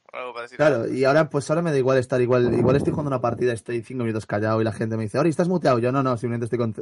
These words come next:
Speaker 2: Es otro rollo, ¿sabes? Ya estoy más suelto en eso. Pero bueno, y, y, y empecé a castear y ahora, pues,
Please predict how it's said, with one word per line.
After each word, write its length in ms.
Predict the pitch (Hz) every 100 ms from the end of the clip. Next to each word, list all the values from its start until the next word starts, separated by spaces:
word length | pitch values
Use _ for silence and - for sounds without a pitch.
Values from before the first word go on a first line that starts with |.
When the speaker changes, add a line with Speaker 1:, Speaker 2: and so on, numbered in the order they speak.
| - - -
Speaker 2:
Es 160 | 131
otro 180 | 139 143
rollo, 260 | 123 107 101
¿sabes? 260 | 127 139
Ya 100 | -
estoy 220 | 120 -
más 120 | 123 117
suelto 320 | 139 123 110
en 60 | 113
eso. 220 | 101 - _ _ _ _ _ _ _
Pero 200 | 127 127
bueno, 240 | 135 - -
y, 1000 | 127 120 117 117 117 117 110 110 104 _ _ _ _
y, 800 | 208 202 110 110 107 107 104 -
y 80 | 117
empecé 280 | 110 120 135
a 60 |
castear 500 | 135 131 147 165 170
y 220 | - 123 123
ahora, 240 | 131 143
pues, 320 | 135 120 -